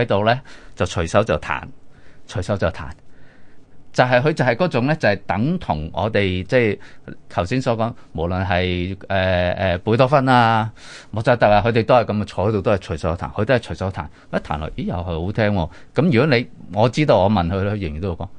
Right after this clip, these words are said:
好聽吖嘛，噉佢就彈啦。噉事實上呢，佢呢個亦都係我，即係譬如我，我深受佢呢一個，誒，我真係睇過佢噉樣嘅時候呢，係咯，有陣時唔好咁多計算。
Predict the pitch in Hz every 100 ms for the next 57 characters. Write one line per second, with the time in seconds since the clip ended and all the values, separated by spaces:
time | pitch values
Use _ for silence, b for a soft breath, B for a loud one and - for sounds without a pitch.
0 | - - 110 131 127 123 117 92 95 87
1 | 76 - 65 71 - B B B - 220
2 | - - 113 110 87 - 92 90 131 151
3 | B B B - 117 143 170 113 92 90
4 | - 135 113 85 - 90 92 - - -
5 | 143 123 101 117 90 76 71 92 - -
6 | - 85 98 - - - 139 131 131 -
7 | 78 76 87 85 101 107 101 90 76 -
8 | 123 - - 95 120 95 85 85 87 85
9 | 82 80 80 92 87 85 - 65 78 92
10 | B B B - - 80 107 117 98 85
11 | 98 78 69 71 85 117 98 110 107 92
12 | 78 78 - - 71